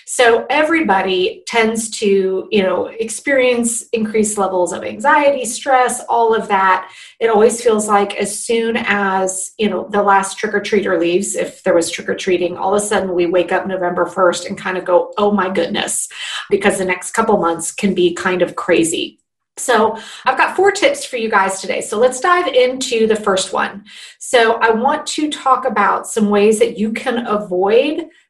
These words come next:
that, "Oh my goodness, there's three days left and I need to go figure out gift giving." So let's talk about some strategies to minimize your stress and anxiety and really manage your time well when it comes to gift giving.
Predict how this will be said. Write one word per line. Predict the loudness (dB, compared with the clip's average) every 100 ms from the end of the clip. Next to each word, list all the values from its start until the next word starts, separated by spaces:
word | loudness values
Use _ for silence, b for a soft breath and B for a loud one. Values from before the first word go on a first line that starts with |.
| -8
that, | 0 2 2 0 -2 -8 -2
"Oh | 2
my | 2
goodness, | 2 -2 -2 -2 -4 -4
there's | -2 -2 -2
three | -6 -2 0
days | 2 0 0 -2
left | 0 0 -2 -12 -4
and | -2 -2
I | -4 -2 0 0
need | -2 -4 -4 -6
to | -4 -4
go | 0 2 2
figure | -2 -4 -2 0
out | 2 0 0 -2
gift | 0 0 -4
giving." | -8 -6 -8 -14 -18
So | -4 0 2
let's | 2 0
talk | -4 -4
about | 0 0 0
some | -4
strategies | -2 0 0 0 -2 -2 -2 -6
to | 0 2 2 0 B B B B
minimize | 2 2 2 2 2 4 2 2
your | -2 0
stress | 0 0 2 2
and | 0
anxiety | 0 2 2 0 0 -2 -2 -2
and | -2 -2 -2
really | 0 2
manage | 2 2 0
your | -2
time | -4 -2 -2 0
well | 0 2 2
when | 0
it | -4
comes | -4 -2 -2 -4
to | -4 -4
gift | 0 0 0
giving. | -4 -4 -4 -10